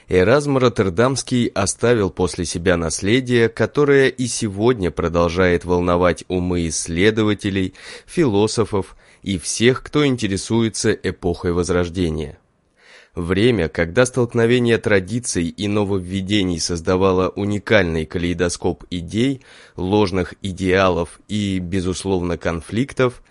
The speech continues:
такое время не может не оставить глубокого следа в творчестве своего, пусть и незаконно рождённого сына.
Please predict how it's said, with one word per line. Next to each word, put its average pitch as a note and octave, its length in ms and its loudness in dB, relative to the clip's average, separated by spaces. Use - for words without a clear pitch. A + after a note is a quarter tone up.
такое C#3+ 440 2
время C3+ 380 2
не A#2 180 2
может G#2+ 440 0
не F2 100 2
оставить F2+ 500 0
глубокого F2+ 600 0
следа A2 480 0
в - 40 -12
творчестве A2+ 720 -2
своего, F2+ 800 -2
пусть - 420 -2
и B2 60 -2
незаконно A2 720 2
рождённого E2+ 720 0
сына. E2 420 -4